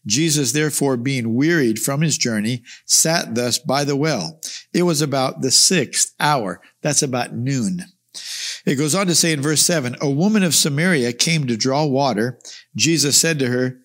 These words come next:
'Give me a drink.'" And he didn't say it rudely, but he was just asking for a drink.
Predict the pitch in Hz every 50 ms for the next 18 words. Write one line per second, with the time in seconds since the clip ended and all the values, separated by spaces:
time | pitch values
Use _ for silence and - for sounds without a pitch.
0 | _ _ _ - 131 135 170 175 170 170 165 165 147 156 190 185 135 90 - -
1 | - - _ _ _ _ _ _ _ _ _ - - - 131 120 117 113 110 113
2 | 113 110 117 - - - - 123 131 127 139 139 120 113 127 139 127 113 98 110
3 | 120 156 170 147 117 117 117 117 113 110 110 113 117 110 104 - 131 120 113 -
4 | - - - 120 123 117 - - - 113 107 - 113 110 110 117 151 151 - -
5 | -